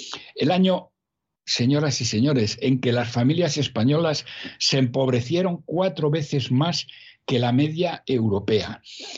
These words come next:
que triplicamos la tasa de paro, que nos endeudamos con el B C E más que ningún otro país de la eurozona, que lideramos la pobreza infantil y el porcentaje de familias viviendo por debajo del umbral de la pobreza,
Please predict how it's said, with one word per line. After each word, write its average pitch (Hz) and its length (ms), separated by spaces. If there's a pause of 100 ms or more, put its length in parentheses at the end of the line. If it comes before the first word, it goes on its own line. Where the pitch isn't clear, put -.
(100)
que 156 160
triplicamos 165 920
la 120 220
tasa 156 300
de 127 120
paro, 98 340 (420)
que 160 160
nos 165 240
endeudamos 170 680
con 156 240
el 139 140
B 185 120
C 180 380
E 190 60 (260)
más 180 300
que 143 180
ningún 135 480
otro 147 400
país 123 340
de 110 100
la 160 100
eurozona, 156 680 (320)
que 185 160
lideramos 185 680
la 151 200
pobreza 160 440
infantil 131 760 (200)
y 123 120
el 135 160
porcentaje 131 640
de 165 80
familias 139 500
viviendo 131 400
por 117 200
debajo 131 360
del 123 100
umbral 113 300
de 127 80
la 156 140
pobreza, 147 540